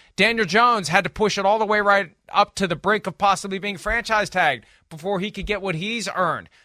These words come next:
There are three first-round picks that have hit for the Giants that haven't gotten paid what they deserve. Jones finally did. Barkley, no. And Dexter Lawrence, no.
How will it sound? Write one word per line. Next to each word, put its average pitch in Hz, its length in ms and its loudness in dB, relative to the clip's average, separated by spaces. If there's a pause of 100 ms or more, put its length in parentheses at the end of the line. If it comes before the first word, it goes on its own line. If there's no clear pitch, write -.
(180)
There 196 300 2
are 202 240 4
three 226 480 -8
first-round 233 640 0
picks 240 300 -2
that 208 100 -4
have 185 140 -6
hit 202 360 -2
for 208 120 -10
the 190 100 -12
Giants 196 800 0 (500)
that 214 140 0
haven't 202 420 0
gotten 180 360 0
paid 160 640 -2 (220)
what 156 380 -2
they 165 180 -2
deserve. 190 540 -2 (220)
Jones 160 400 -2
finally 160 420 -4
did. 196 360 0 (300)
Barkley, 185 460 0
no. 160 420 0 (380)
And 175 160 -4
Dexter 180 380 -2
Lawrence, 240 480 -4
no. 120 300 -8